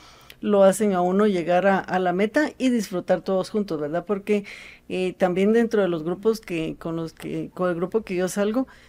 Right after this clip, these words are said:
pues hasta que estamos todos, eh, se principia el, el descenso, dependiendo el, el volcán, ¿verdad? Entonces, em, eso hace que todos lleguemos allá, disfrutemos, estemos felices y,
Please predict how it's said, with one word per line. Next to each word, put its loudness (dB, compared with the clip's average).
pues 0
hasta 0
que -8
estamos 0
todos, 2
eh, -4
se -8
principia -4
el, -4
el -6
descenso, -2
dependiendo -4
el, -4
el -6
volcán, -6
¿verdad? -8
Entonces, 2
em, 0
eso 6
hace 4
que 0
todos 8
lleguemos 2
allá, 4
disfrutemos, 2
estemos -2
felices -2
y, -4